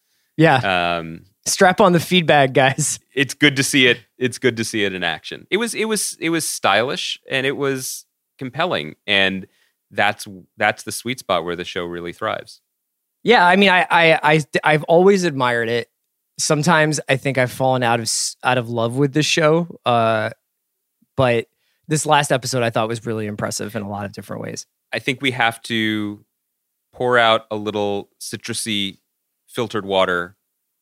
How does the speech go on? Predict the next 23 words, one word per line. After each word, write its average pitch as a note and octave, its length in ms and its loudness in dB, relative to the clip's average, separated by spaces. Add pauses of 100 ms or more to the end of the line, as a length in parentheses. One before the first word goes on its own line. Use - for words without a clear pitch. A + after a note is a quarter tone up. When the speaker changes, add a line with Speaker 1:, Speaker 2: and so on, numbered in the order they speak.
(220)
Speaker 2:
for G#2 120 -8
the G2+ 80 -2
god G2+ 280 2
Jamie, F#2 520 -4 (640)
who C#3+ 80 -4
died A2+ 400 2
as A2+ 140 -4
he C3+ 100 -4
lived. G2 500 -4 (880)
Speaker 1:
Getting D#3+ 240 -2
beverages. C#3+ 560 -2 (560)
Speaker 2:
Slicing D3+ 720 2
lemons C3 680 0 (300)
for A#2+ 220 4
an A2+ 140 2 (120)
ex - 540 0 (720)
who B2 100 -4
cuckolded A2+ 600 0
him G2+ 400 -2 (1120)
and, G#2+ 280 2
uh, G#2+ 100 6
didn't C#3 440 0
even A#2 300 -2